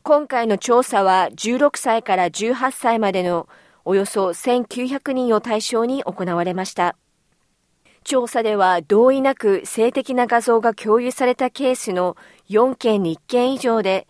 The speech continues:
エーアイが使われていたことが分かりました。これはオーストラリアの十二年生のクラスに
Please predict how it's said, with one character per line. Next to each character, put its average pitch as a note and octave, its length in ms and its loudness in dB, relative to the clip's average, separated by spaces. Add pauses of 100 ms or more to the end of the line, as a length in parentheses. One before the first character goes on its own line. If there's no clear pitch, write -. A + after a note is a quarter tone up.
(400)
エ A3 300 4
ー A3 40 6
ア A3 80 4
イ G#3+ 60 -2
が F#3 220 0
使 - 240 -6
わ A3+ 80 4
れ A#3+ 100 0
て B3 140 2
い A#3+ 60 -2
た A#3+ 100 -2
こ B3 100 -6
と B3 120 0
が C4+ 180 2
分 F#3+ 80 -4
か F3 140 -6
り F3+ 100 -4
ま F#3 80 -4
し - 80 -10
た。 F3 240 0 (1080)
こ A#3+ 120 -2
れ A#3+ 100 2
は A#3+ 160 4
オ C4+ 80 4
ー D4 60 -2
ス - 100 -6
ト D4 100 4
ラ D4 140 4
リ C4+ 160 2
ア A#3+ 80 4
の G#3 160 4
十 A#3+ 240 -2
二 C#4+ 120 -2
年 C#4+ 200 4
生 A3+ 240 2
の G3 120 0
ク - 140 -10
ラ A3+ 140 2
ス - 160 -8
に F#3 240 -6